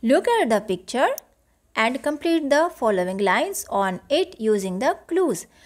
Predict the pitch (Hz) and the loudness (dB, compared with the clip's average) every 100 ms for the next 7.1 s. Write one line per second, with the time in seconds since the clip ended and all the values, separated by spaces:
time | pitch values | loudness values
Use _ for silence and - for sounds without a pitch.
0 | - - 247 233 226 262 285 277 262 277 | -16 -10 -2 -2 -2 -2 0 0 0 -2
1 | 285 311 302 202 196 185 - 185 - 202 | -2 -2 0 0 0 -2 -4 -6 -2 -2
2 | 196 180 202 202 254 277 277 285 285 262 | -2 -4 -8 -8 -6 -2 0 0 0 0
3 | 269 269 208 190 180 - - 190 180 - | -2 -4 -4 -4 -4 -8 -4 -2 -4 -4
4 | 180 170 - _ _ _ _ - 180 - | -6 -6 -8 _ _ _ _ -8 -8 -4
5 | 226 262 - 277 214 214 214 185 - 185 | -4 -2 -2 0 0 0 -2 -2 -4 -4
6 | - 440 254 185 165 151 160 123 170 160 | -4 -4 -4 -6 -8 -6 -6 -6 -8 -10